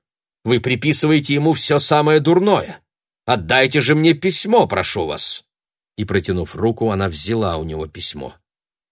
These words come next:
"Он всеми силами старается помочь папе и делает больше, чем сделал кто-либо из друзей папы, и всё же только потому, что он капеллан епископа, который вам не нравится.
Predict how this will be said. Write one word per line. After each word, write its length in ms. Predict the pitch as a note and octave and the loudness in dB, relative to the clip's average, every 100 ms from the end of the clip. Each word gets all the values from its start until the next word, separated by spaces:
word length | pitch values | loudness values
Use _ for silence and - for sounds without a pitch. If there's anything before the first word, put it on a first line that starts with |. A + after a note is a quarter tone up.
| _ | _
"Он 200 | A#2+ C3+ | 0 0
всеми 460 | - - C#3+ D3+ D3+ | 0 0 0 2 0
силами 540 | - - C#3+ G#2+ A2 | -2 0 0 0 0
старается 600 | G#2 C3 C3 A#2+ - A#2+ | 0 0 2 2 0 -2
помочь 500 | A#2+ A#2+ B2+ A2+ - _ | -2 0 -2 -4 -10 _
папе 460 | D3+ C#3+ F#2 C#2+ - - - | 0 2 -2 -10 -12 -18 -4
и 120 | B2+ | -2
делает 380 | A#2+ D3+ D3 A#2 | 2 4 4 2
больше, 480 | F2+ E3 E3 - D3 | 2 4 4 2 -2
чем 260 | C#3+ C#3+ | 0 0
сделал 580 | A2+ E2 F2+ E3 D3+ C#3+ | 0 -2 2 4 4 2
кто-либо 540 | B2 - D3+ D3+ C#3+ C#3+ | 0 0 2 4 2 0
из 160 | A2 | 0
друзей 520 | G#2 D3+ A2 D#3+ E3 | 0 0 2 4 4
папы, 480 | G#2+ B2 F#2+ F2+ - _ _ - | 2 0 0 -2 -10 _ _ -10
и 120 | - C#3 | -4 -2
всё 400 | - - F#3 C3+ | 0 4 4 4
же 160 | A2+ | 2
только 420 | F#2+ D3+ C#3+ - | 2 0 2 0
потому, 580 | A2 A2 A#2 D#3 F#3 - _ _ - | -2 -2 0 4 2 0 _ _ -14
что 260 | - C3 | -2 0
он 140 | C#3+ C#3 | 2 2
капеллан 640 | D3+ C#3+ C#3+ C#3 D#3+ D3 | 0 0 0 2 2 2
епископа, 880 | B2 D#3 D3 G3+ - - - - - - - | 0 -2 -2 -2 -2 -4 -8 -14 -18 -20 -4
который 360 | A#2 C3 C3 | 0 4 4
вам 280 | A#2+ C3 C3 | 6 4 2
не 100 | C#3 | 2
нравится. 720 | C#3 D#3+ G2 D#2 D2+ - - | 2 4 2 0 -4 -6 -8